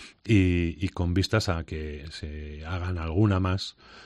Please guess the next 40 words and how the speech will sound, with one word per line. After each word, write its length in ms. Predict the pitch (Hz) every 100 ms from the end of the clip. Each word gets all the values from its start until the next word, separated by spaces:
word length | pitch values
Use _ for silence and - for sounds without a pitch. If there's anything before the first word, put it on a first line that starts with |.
| -
en 140 | 95 87
los 140 | 80
próximos, 720 | 87 78 85 80 80 80 76
eh, 180 | 85 82
meses 480 | 85 98 - 117 117
que 140 | -
se 100 | 78
puedan 280 | 71 82 80
abrir. 340 | 78 85 107 104 - - - -
Y 120 | 101
lo 500 | 90 87 85 92 90
más 240 | 95 104
importante 360 | 117 104 113 113
es 80 | -
que 80 | 92
está 180 | -
generando 420 | - 95 85 87 92
expectativas, 640 | - 78 - 113 110 -
que 100 | 87
ya 100 | 101
existe 400 | - - 104 87
el 80 | 80
aeropuerto 340 | 82 87 90
Castellón 500 | 85 - 80 101 104
en 120 | 90
el 120 | 87 82
mercado 540 | 80 92 90 90 80 - - - _ -
aeroportuario 1160 | 90 90 80 87 - 87 95 90 90 85 80 87
europeo, 480 | 87 87 82 117 131
que 80 |
todo 160 | 87 101
el 40 |
mundo 200 | 92 92
ya 120 | 87 82
sabe 280 | 113 104
que 100 | 80
hay 80 | 87
una 160 | 85 82
instalación 460 | - 95 87 82
ahí, 240 | 82 123